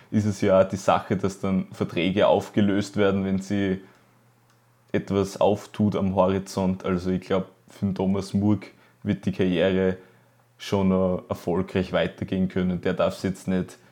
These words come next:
verunsichern lassen, weil er jetzt einmal ein halbes Jahr nur im Training zum Zug gekommen ist.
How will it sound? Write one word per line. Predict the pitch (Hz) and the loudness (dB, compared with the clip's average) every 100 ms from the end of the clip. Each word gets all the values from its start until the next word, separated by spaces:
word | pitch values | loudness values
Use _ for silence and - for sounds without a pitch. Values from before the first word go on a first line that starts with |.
| _ | _
verunsichern | - 113 107 104 107 104 - 101 95 | -8 -4 -2 -2 -2 -4 -2 -2 0
lassen, | 98 95 101 95 - | -2 -2 -2 -4 -2
weil | 92 95 | -2 -2
er | |
jetzt | 95 - - | -2 -4 -2
einmal | 95 92 | 0 2
ein | 87 90 | 0 -2
halbes | - 92 98 104 - | -2 0 0 -4 -2
Jahr | 92 87 92 - - _ _ _ - | -2 0 -2 -8 -20 _ _ _ -4
nur | 107 110 110 107 - - _ | 2 6 6 4 0 -12 _
im | - 98 | -2 -2
Training | - 104 104 117 110 - | 0 2 6 6 4 4
zum | 113 | 2
Zug | 107 117 110 | 4 2 2
gekommen | 107 - 104 101 98 | -2 0 0 2 0
ist. | 104 - | -2 -4